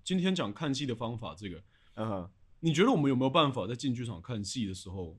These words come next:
Speaker 1: 或是事实上也不用讲说局限在剧场里面，因为很多其他的媒体
Speaker 2: 嗯哼。
Speaker 1: 是有人的表演者在里面的这样子，
Speaker 2: 嗯。
Speaker 1: 对吗？就是你不要说什么电影啊、连续剧这种东西，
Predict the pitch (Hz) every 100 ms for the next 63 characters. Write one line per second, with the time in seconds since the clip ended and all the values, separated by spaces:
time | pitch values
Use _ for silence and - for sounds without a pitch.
0 | - 170 208 208 226 196 165 117 - 147
1 | 139 202 175 117 127 123 135 156 147 -
2 | 135 - 87 87 78 107 92 156 208 185
3 | 156 110 107 139 147 139 - 127 117 135
4 | 131 127 110 104 95 131 - - 82 -
5 | - - 104 107 - 175 139 101 - 107
6 | 117 127 123 139 127 139 123 131 131 139
7 | 117 80 123 101 87 92 110 92 92 92
8 | 92 80 - 85 120 123 92 85 110 85
9 | 95 147 160 151 135 151 156 156 135 107
10 | 143 117 98 104 123 123 117 98 104 104
11 | 113